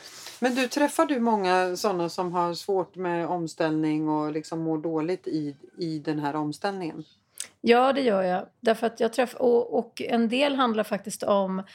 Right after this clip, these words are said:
Speaker 2: ganska mycket frågor handlar om ensamhet som tar stor plats i människors liv. Alltså isoleringen, eh, och, alltså ensamhet kopplat till det.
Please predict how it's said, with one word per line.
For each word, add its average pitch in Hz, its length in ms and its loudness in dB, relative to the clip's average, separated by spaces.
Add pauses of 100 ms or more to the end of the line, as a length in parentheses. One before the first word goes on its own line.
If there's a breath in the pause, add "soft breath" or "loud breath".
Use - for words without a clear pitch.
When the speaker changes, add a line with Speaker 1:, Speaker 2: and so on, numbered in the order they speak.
(160 loud breath)
Speaker 2:
ganska 220 280 0
mycket 277 300 0
frågor 202 400 0
handlar 190 300 -2
om 185 200 -2
ensamhet 196 1200 0
som 196 260 -2
tar 196 280 0
stor 180 300 -2
plats 185 400 -4
i - 20 -6
människors 185 500 -4
liv. 202 300 -4 (1000)
Alltså 220 240 0
isoleringen, 226 1000 0 (220)
eh, 196 400 0
och, 202 400 -2 (680)
alltså 226 180 0
ensamhet 220 840 0 (120)
kopplat - 280 -2
till 190 100 -4
det. 220 160 0